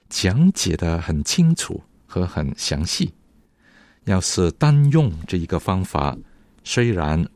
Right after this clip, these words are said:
相信的人可能很多，但是那流失率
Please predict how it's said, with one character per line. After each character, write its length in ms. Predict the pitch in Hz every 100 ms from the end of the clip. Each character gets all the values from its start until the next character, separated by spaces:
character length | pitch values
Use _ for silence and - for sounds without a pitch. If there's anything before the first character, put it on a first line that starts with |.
| -
相 280 | - 165
信 240 | 147 - 190
的 100 | 117
人 280 | 78 76 87 - _ -
可 260 | - 80
能 160 | 76 78
很 220 | 78 69
多， 320 | 80 80 69 - _ - - _ -
但 160 | 101
是 340 | 90 - 90 71 -
那 180 | - 85
流 240 | 87 82
失 320 | 107 - 160 156
率 300 | 208 196